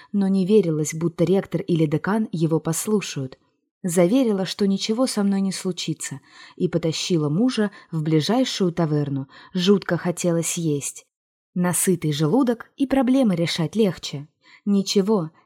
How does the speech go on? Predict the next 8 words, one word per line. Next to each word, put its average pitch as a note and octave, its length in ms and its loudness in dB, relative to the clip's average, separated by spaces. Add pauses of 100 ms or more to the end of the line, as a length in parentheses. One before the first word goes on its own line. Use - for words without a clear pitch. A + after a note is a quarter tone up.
Хендрика F#3+ 540 2
я F3 220 2
уломаю, E3+ 580 0 (200)
сделаю E3+ 560 2
по-своему, E3 760 0 (260)
в - 140 -18
кои-то F3 340 6
веки. D#3+ 480 0